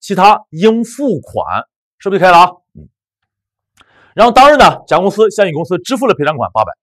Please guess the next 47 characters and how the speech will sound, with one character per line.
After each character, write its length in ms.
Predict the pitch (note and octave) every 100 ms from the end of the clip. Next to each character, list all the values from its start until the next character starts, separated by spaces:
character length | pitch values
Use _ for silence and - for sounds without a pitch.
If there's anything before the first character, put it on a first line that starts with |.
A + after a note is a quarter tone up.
| _ _ _ _ _ _ _ -
即 200 | A3+ B3+
使 100 | G#3+
当 180 | A3
日 40 | A3+
支 120 | A3+
付 140 | A3
的， 100 | D3 - _
我 120 | C#3+
们 120 | D#3
也 80 | C#3+
必 220 | A2 - B2+
须 300 | G3+ G#3 _ _
先 400 | - - B3+ A3+
把 120 | C3
它 60 | C3+
记 100 | D#3+
入 80 |
到 100 | B2
其 100 | F#2+
他 60 | D#3+
应 80 | F#3
付 160 | G3+
款， 140 | G2+ D#2+ _ _ -
然 180 | D#3 F#3
后 80 |
再 300 | G3 D#4 G#3
去 260 | C#3 - G2 - _ _
支 120 | A2+
付。 220 | G#2 E2+ _ _ _ _ _ _ _ _ _ -
那 160 | C3
这 140 | B2 D#3+
看 160 | E3+
法 60 | E3+
律 80 | D3
怎 60 |
么 60 | C3
写？ 160 | G2+ - _ _ _ _ _ _ _
一 140 | G3 A3+
八 100 | C4+
年 100 | A3+
十 80 |
二 40 | A3+
月 40 |
三 80 | G#3+
十 80 | A3
一 60 |
日， 160 | G3